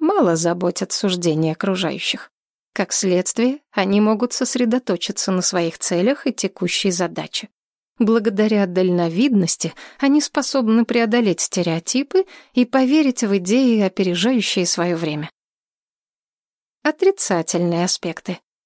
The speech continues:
Так как независимые персонажи часто остаются наедине с собой,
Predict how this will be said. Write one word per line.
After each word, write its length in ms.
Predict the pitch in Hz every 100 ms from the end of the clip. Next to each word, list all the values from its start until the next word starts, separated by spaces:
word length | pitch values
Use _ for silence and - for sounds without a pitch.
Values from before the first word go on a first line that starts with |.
| _ _ _ _ _ _ -
Так 160 | 269 -
как 240 | 262 -
независимые 680 | 233 233 233 262 233 208 208
персонажи 580 | 202 208 226 220 175 165
часто 400 | - 214 - 165
остаются 580 | 165 190 185 175 - 180
наедине 560 | 185 185 180 196 160
с 40 | -
собой, 500 | - 185 220 330